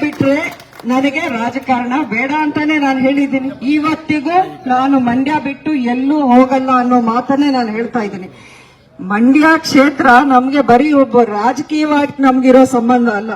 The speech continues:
ಮಂಡ್ಯ ಅಂದ್ರೆ ನಮ್ಗೆ ಅದೊಂದು ಭಾವನೆ, ಅದೊಂದು ಪ್ರೀತಿ, ಅದೊಂದು ಅಭಿಮಾನ. ನಾನು ಏನಕ್ಕೆ ಇದನ್ನ ಹೇಳಿದೆ ಅಂದ್ರೆ, ಮಂಡ್ಯ ಜಿಲ್ಲೆಯಲ್ಲಿ ನಾನಿದ್ದಾಗ ನನಗೆ ಅಂಬರೀಷ್ ಅವರು ನನ್ನ ಜೊತೆಯಲ್ಲಿ ಇದ್ದಾಗೆ ನನ್ನ ಭಾವನೆ. ಅಲ್ಲಿ ನಾನು ಪ್ರತಿಯೊಂದ್ ಸಲ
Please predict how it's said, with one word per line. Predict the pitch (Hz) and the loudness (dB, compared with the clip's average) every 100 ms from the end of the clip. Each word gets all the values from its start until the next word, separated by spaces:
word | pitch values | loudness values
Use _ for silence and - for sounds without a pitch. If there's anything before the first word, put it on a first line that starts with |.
| - _ _ _ _ - | -14 _ _ _ _ -6
ಮಂಡ್ಯ | 233 269 277 311 | 0 2 4 2
ಅಂದ್ರೆ | 302 269 277 311 | 2 2 0 0
ನಮ್ಗೆ | 269 254 262 330 381 - - - | -2 -2 -4 -4 -6 -18 -16 -4
ಅದೊಂದು | 262 254 240 | 0 0 0
ಭಾವನೆ, | 180 226 311 330 240 - - _ - | -2 0 0 0 -4 -8 -20 _ -6
ಅದೊಂದು | 240 240 233 | 0 2 2
ಪ್ರೀತಿ, | 233 - 269 349 349 269 190 - _ 226 | 0 -2 0 0 -2 -6 -6 -18 _ -4
ಅದೊಂದು | 240 240 233 | 0 2 0
ಅಭಿಮಾನ. | 208 226 381 349 269 202 - _ _ _ - | -2 0 2 2 0 -2 -10 _ _ _ -6
ನಾನು | 233 240 | -2 2
ಏನಕ್ಕೆ | 254 349 359 349 | 4 4 2 0
ಇದನ್ನ | 320 302 294 | 0 4 6
ಹೇಳಿದೆ | 277 302 285 269 | 6 4 4 2
ಅಂದ್ರೆ, | 247 240 269 294 - _ _ - | 0 -2 -6 -8 -14 _ _ 0
ಮಂಡ್ಯ | 262 311 349 359 311 | 4 4 6 6 6
ಜಿಲ್ಲೆಯಲ್ಲಿ | 311 311 320 302 | 2 0 0 2
ನಾನಿದ್ದಾಗ | 277 262 254 277 302 294 262 277 - 247 | 4 4 4 2 2 0 0 -2 -4 -6
ನನಗೆ | 254 240 | -4 -4
ಅಂಬರೀಷ್ | 233 311 381 - | -2 0 0 0
ಅವರು | 311 330 | -2 -2
ನನ್ನ | 294 254 | -2 -2
ಜೊತೆಯಲ್ಲಿ | 233 262 320 370 339 | -2 -4 0 0 0
ಇದ್ದಾಗೆ | 247 285 285 302 | -2 -2 0 -2
ನನ್ನ | 226 302 359 | 0 0 2
ಭಾವನೆ. | 311 247 202 180 - - _ _ - - - - _ _ _ _ _ - | 2 2 0 -10 -18 -20 _ _ -20 -20 -20 -20 _ _ _ _ _ -4
ಅಲ್ಲಿ | 277 302 349 | -2 0 0
ನಾನು | 311 320 311 311 311 | 2 2 2 -2 0
ಪ್ರತಿಯೊಂದ್ | - 269 - 349 349 339 - | 0 0 -4 -2 0 -2 -2
ಸಲ | 294 | -2